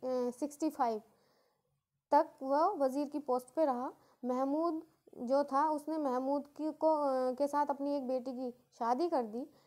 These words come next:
And Balban also installed किशलू खां, एक किशलू खां उसका भाई था, जो छोटा भाई था, उसने उसको लॉर्ड चैम्बरलेन, जो अमीर हाजिब था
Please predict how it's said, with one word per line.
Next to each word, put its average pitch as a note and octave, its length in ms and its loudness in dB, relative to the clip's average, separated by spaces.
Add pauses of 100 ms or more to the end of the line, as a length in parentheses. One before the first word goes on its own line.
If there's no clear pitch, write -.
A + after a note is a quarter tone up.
(160)
And B3 180 -2
Balban D4 280 2
also D#4 280 2
installed C#4 520 -2
किशलू D4 320 -4
खां, A#3 240 -8
एक B3+ 220 -10
किशलू D#4 320 -2
खां D4 240 -2
उसका C#4 220 -2
भाई B3 280 0
था, C4 160 -2
जो B3 380 -8
छोटा C4+ 320 2
भाई A#3+ 220 0
था, A#3 260 -4 (380)
उसने D#4+ 240 -4
उसको D#4+ 300 0
लॉर्ड D4 340 6
चैम्बरलेन, G#3+ 500 -6 (640)
जो B3 220 0
अमीर C#4+ 360 2
हाजिब C#4 420 2
था A3 300 -8